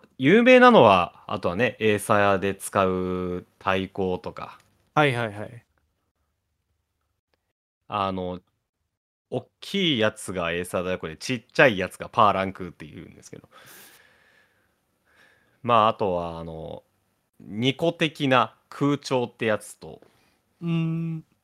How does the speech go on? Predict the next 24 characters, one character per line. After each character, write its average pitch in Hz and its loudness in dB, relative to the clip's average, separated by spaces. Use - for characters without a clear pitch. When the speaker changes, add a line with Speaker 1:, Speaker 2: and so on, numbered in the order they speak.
Speaker 1:
ま 131 4
あ、 160 6
あ 156 4
と、 113 -2
こ - 0
れ 214 8
私 196 6
持 185 4
っ 190 -8
て 139 0
る 107 -2
ん 95 -2
だ 92 -6
け 95 -8
ど、 85 -10
あ 98 -8
の、 87 -10
サ - 0
ン 151 -2
バ 139 6
っ - -4
て 101 -10
い 87 -12
う、 - -20